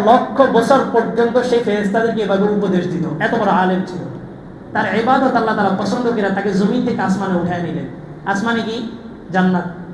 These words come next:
জান্নাতের দারোগা বানাইলেন। সেখানেও তার ইবাদত এই পরিমাণ ছিল, আল্লাহ তাআলা তাকে পছন্দ করে আরশে আজিমের নিচে নিয়ে গেলেন। সেখানেও তার ইবাদত এত পছন্দনীয় ছিল, আল্লাহ তাআলা তাদেরকে সাইয়্যিদুল মালায়েকা ঘোষণা করলেন সমস্ত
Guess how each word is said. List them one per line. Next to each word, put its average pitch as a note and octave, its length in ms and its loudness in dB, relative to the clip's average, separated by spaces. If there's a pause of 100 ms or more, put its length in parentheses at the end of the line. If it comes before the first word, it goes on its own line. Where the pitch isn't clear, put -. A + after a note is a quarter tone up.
(240)
জান্নাতের B3+ 460 2
দারোগা A3 300 4
বানাইলেন। E3 420 0 (300)
সেখানেও C#4 360 2
তার B3+ 280 2
ইবাদত C4+ 320 2
এই A#3 160 0
পরিমাণ C#4 340 2
ছিল, A3 180 0 (380)
আল্লাহ A3+ 220 2
তাআলা G#3+ 180 0
তাকে G#3 300 0
পছন্দ A3+ 320 -2
করে A#3+ 120 -2
আরশে G3+ 320 -2
আজিমের G#3+ 380 2
নিচে F#3+ 200 -2
নিয়ে D#3+ 220 -4
গেলেন। C#3 200 -8 (440)
সেখানেও C#4+ 360 2
তার A#3+ 260 2
ইবাদত A#3 340 2
এত A#3 120 0 (100)
পছন্দনীয় A#3 640 0
ছিল, G3+ 120 0 (360)
আল্লাহ G#3+ 220 2
তাআলা G#3 180 0
তাদেরকে G#3 420 0 (280)
সাইয়্যিদুল C4 460 2
মালায়েকা A#3+ 480 2
ঘোষণা G#3 340 0
করলেন G#3+ 300 -2
সমস্ত A3+ 400 -4